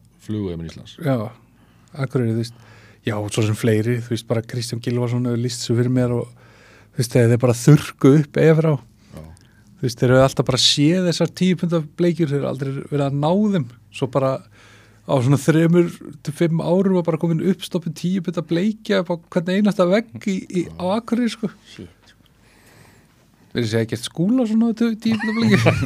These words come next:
Speaker 2: <laughs> Afsakaði þetta ekkert.
Speaker 3: Nei, sko, eins og hvenær myndaði Skjálftavatn? Munið þið því, eða?
Speaker 1: Það er
Speaker 2: Ha,
Speaker 1: hvað, kringum sjötíu?
Speaker 2: sjötíu og þrjú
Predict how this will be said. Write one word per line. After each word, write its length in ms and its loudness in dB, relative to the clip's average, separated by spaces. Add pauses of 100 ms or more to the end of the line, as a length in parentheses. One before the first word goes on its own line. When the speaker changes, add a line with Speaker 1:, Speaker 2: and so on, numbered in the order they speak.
(1040)
Speaker 2:
<laughs> 720 -6
Afsakaði 360 -4
þetta 100 -4
ekkert. 1400 4 (2750)
Speaker 3:
Nei, 160 -10
sko, 180 -8
eins 160 -4
og 160 -4
hvenær 240 0
myndaði 320 -2
Skjálftavatn? 840 -4 (220)
Munið 340 -2
þið 80 -4
því, 80 -4
eða? 200 -10
Speaker 1:
Það 180 -10
er 80 -2
Speaker 2:
Ha, 60 -2
Speaker 1:
hvað, 340 -8
kringum 280 -8
sjötíu? 320 -6
Speaker 2:
sjötíu 320 -2
og 80 -2
þrjú 260 0